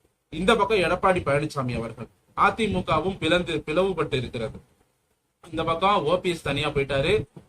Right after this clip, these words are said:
டி டி வி தினகரன் தனியா, சசிகலா தனியா பிளவுபட்டிருக்காங்க. எடப்பாடி பழனிசாமி அவர்கள் மட்டும் எப்படி தேர்தலை சந்திப்பார்? அவருக்கு வந்து அரசியல் அனுபவம் இருக்கு,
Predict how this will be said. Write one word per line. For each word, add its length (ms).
டி 160
டி 120
வி 120
தினகரன் 460
தனியா, 200
சசிகலா 500
தனியா 280
பிளவுபட்டிருக்காங்க. 880
எடப்பாடி 400
பழனிசாமி 560
அவர்கள் 300
மட்டும் 420
எப்படி 440
தேர்தலை 520
சந்திப்பார்? 580
அவருக்கு 360
வந்து 160
அரசியல் 440
அனுபவம் 380
இருக்கு, 300